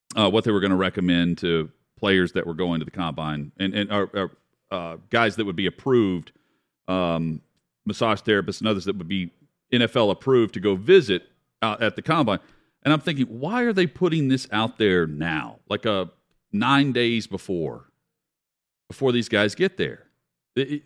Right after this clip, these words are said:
it, it, they almost walked into this. They set this up, and they're gonna backtrack because Florio's already put out there that with some possible changes looming, the pushback against the scouting con-, combine bubble is paused.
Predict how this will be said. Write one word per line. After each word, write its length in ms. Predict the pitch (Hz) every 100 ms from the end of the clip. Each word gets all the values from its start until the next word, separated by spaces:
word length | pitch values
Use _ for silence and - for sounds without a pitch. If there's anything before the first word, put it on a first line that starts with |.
| 135
it, 240 | 139 139 -
it, 160 | 135
they 100 | 131
almost 260 | 175 180 -
walked 420 | 98 127 165 -
into 300 | 135 160 123
this. 300 | 87 76 73
They 100 | 127
set 400 | 110 - 185 -
this 240 | 151 135 143
up, 320 | 139 110 - _ -
and 260 | 113 107
they're 100 | 113
gonna 200 | 123 123
backtrack 640 | 95 113 135 - 90 98 -
because 380 | 101 117 98 - _ _ _ _ -
Florio's 440 | 151 147 123 110
already 200 | 117 117
put 180 | - 113
out 240 | 120 135
there 220 | 107 101
that 260 | 98 95 95 _ _ _ _
with 140 | 113 110
some 160 | 107
possible 460 | - 123 120 110 95
changes 520 | - 120 113 98 87
looming, 440 | 101 127 107 95
the 60 | 85
pushback 580 | - 147 135 - 104 98
against 260 | 92 95
the 60 | 87
scouting 400 | - 107 107 95
con-, 340 | 104 92 92 - _ _
combine 400 | 117 107 98 87
bubble 400 | 76 110 92 90
is 160 | 87
paused. 760 | - - 135 110 67 - - -